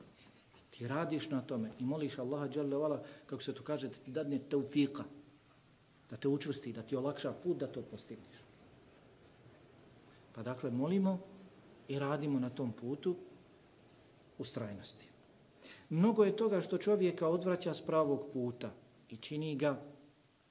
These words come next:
neustrajnim na njemu. Neznanje na prvom mjestu. Neznanje, ne znamo šta je pravi put.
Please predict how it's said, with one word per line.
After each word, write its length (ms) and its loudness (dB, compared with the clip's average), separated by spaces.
neustrajnim 920 0
na 240 0
njemu. 240 -6
Neznanje 460 -4
na 100 -6
prvom 400 -8
mjestu. 380 -20
Neznanje, 440 0
ne 120 -4
znamo 260 -2
šta 160 -2
je 120 -2
pravi 320 -4
put. 420 -10